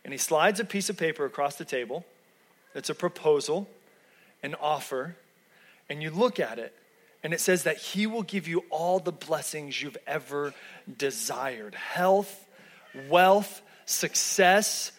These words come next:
freedom. You actually get to meet and hang out with Nolan Ryan. You, like, get the work from home job that actually works. Whatever it is, what if God promised to bless you with every blessing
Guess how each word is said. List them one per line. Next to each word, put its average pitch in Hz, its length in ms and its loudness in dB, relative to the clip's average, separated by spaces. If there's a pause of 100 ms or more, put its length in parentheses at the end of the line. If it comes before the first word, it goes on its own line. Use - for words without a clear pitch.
(260)
freedom. 202 720 2
You 185 140 4
actually 185 240 2
get 190 140 4
to 170 80 -6
meet 170 420 -2
and 180 100 -4
hang 175 240 0
out 190 200 4
with 175 180 -2
Nolan 175 380 2
Ryan. 185 500 2
You, 175 80 2
like, 180 220 4
get 190 180 4
the 190 80 4
work 180 320 4
from 180 140 -2
home 185 220 0
job 175 340 4
that 165 120 2
actually 175 380 0
works. 175 640 0 (260)
Whatever 208 420 8
it 233 80 6
is, 185 200 8
what 247 200 8
if 196 220 2
God 214 380 6
promised 226 400 4
to 185 80 2
bless 214 340 8
you 208 80 0
with 175 200 2 (140)
every 254 560 8
blessing 175 760 2